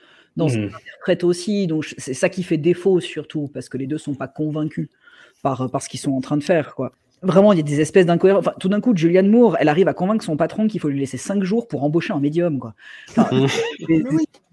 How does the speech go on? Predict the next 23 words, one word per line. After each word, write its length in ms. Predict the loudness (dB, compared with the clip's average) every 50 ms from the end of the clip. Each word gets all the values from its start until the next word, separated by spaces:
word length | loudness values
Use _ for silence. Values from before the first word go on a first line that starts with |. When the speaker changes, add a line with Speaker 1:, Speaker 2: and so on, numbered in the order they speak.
| _ _ -20 -18 -18 -14 -8 -6
Speaker 3:
Mais 120 | -4 -4
oui. 220 | -4 -4 -6 -6 -6 -8 -12 -2 4
Speaker 1:
il 40 | 4
y 20 |
a, 40 | 6
il 40 | 6
y 60 | 6 6
a 120 | 6 4
une 120 | 4 4
attaque 300 | 4 4 4 2 0 2
terroriste, 680 | 2 4 6 6 4 4 4 2 0 0 -4 -16 -10 -4
c'est 80 | -2 0
genre 180 | 0 2 2 2
une 160 | 4 4 4
ogive 340 | 4 4 6 6 4 4 4
qui 140 | 4 2
a 40 | 2
disparu, 600 | 2 2 -2 0 2 4 4 6 6 6 6 6 4
une 100 | 2 -2
attaque 220 | 0 0 0 0 4
terroriste 440 | 6 6 6 6 6 4 0 -2 -2
qui 100 | 0 2
menace, 600 | 4 4 6 6 4 4 2 0 -2 -4 -8